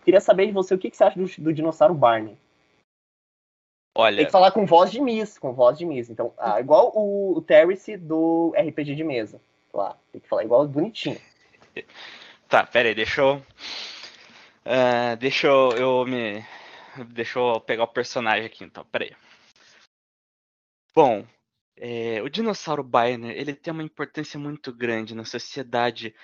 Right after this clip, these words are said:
Speaker 2: na, na questão do aprendizado das crianças. Então, eu vejo que ele é um excepcional exemplar lagartístico.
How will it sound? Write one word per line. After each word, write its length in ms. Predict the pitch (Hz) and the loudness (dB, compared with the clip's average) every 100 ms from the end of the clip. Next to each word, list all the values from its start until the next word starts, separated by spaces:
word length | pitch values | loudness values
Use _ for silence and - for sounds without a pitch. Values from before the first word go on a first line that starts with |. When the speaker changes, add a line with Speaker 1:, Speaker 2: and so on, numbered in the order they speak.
| - _ - | -20 _ -12
Speaker 2:
na, 280 | 127 127 127 | -8 -6 -6
na 100 | 131 | -8
questão 300 | - - 151 | -10 -12 -10
do 80 | |
aprendizado 800 | 147 - 202 185 156 127 117 113 | -8 -2 -2 -2 -6 -2 0 -2
das 240 | 104 113 - | -6 -8 -8
crianças. 600 | - 120 120 113 139 123 | -12 -8 -8 -8 -12 -12
Então, 380 | 143 - 175 170 | -10 -6 -4 -4
eu 80 | |
vejo 240 | 156 160 151 | -4 -6 -6
que 140 | - | -10
ele 180 | 165 165 - - _ | -10 -12 -14 -20 _
é 220 | - 151 147 | -4 0 0
um 440 | - 175 175 165 - | 0 -2 0 -2 -2
excepcional 760 | 160 - 196 - 202 160 170 190 | -4 -4 -6 -4 -2 2 2 2
exemplar 800 | 165 160 151 - 151 143 143 - _ _ _ | -2 -6 -10 -4 0 2 0 -6 _ _ _
lagartístico. 1120 | 131 127 131 135 - - 127 - - - 110 | -2 -2 0 -4 -4 -6 -6 -8 -16 -16 -20